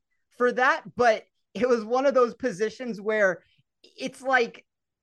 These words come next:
he's thirty-sixth in my model, so he's dropped the spot.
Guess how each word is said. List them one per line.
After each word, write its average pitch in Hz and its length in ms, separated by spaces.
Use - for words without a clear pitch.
he's 220 400
thirty-sixth 302 580
in 302 100
my 311 120
model, 247 400
so 220 80
he's 185 260
dropped 226 440
the 269 80
spot. 165 440